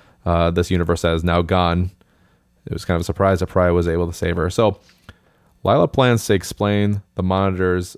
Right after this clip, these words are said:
original plan to these representatives. They're all here right now. Uh, so I'll lay out who is there right now. So the representatives are Superman of Earth one,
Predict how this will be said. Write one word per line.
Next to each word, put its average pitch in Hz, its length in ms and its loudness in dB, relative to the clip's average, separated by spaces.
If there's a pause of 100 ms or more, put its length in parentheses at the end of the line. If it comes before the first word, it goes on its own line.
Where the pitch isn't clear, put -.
original 92 540 0
plan 87 580 -2 (300)
to 92 380 0
these 90 320 0
representatives. 80 720 -2
They're 87 240 0
all 85 160 2
here 80 180 -2
right 64 160 -4
now. 73 260 -2 (440)
Uh, 85 340 0
so 87 520 -2 (220)
I'll 90 160 0
lay 101 240 0
out 90 300 -2
who 98 500 0 (100)
is 85 280 -4
there 71 240 -2
right - 140 -6
now. 62 160 -8
So - 120 -4
the 95 80 2
representatives 107 500 2
are 98 400 0
Superman 131 520 0
of 123 120 0
Earth 107 220 0
one, 92 460 -2